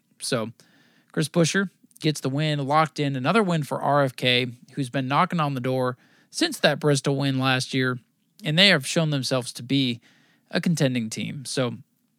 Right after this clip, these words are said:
uh, great effort by Chris Buescher.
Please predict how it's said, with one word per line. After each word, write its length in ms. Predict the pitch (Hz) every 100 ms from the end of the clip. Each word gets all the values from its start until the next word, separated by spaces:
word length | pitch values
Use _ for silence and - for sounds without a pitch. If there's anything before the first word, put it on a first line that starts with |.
| _ _ _ _ -
uh, 200 | 127 107
great 460 | 117 139 185 190 160
effort 400 | 160 165 147 127
by 120 | 120
Chris 260 | - 123
Buescher. 440 | - 131 - 123